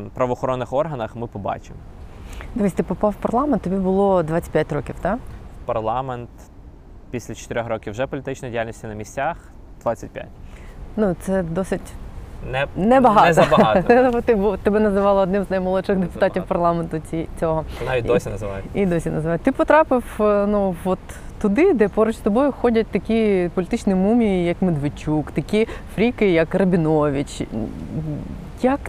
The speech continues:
Speaker 2: ти взагалі, як взагалі це для тебе, е, зсередини видається в порівнянні тим, що ти, наприклад, уявляв собі? І взагалі, наскільки конструктивне це місце для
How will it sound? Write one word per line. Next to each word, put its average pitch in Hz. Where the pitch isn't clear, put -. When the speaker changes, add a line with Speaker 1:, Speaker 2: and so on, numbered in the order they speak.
Speaker 2:
ти 233
взагалі, 226
як 240
взагалі 226
це -
для 190
тебе, 214
е, 175
зсередини 208
видається 170
в 156
порівнянні 175
тим, 185
що 165
ти, -
наприклад, 147
уявляв 139
собі? 151
І 202
взагалі, 202
наскільки 196
конструктивне 202
це 180
місце 202
для 151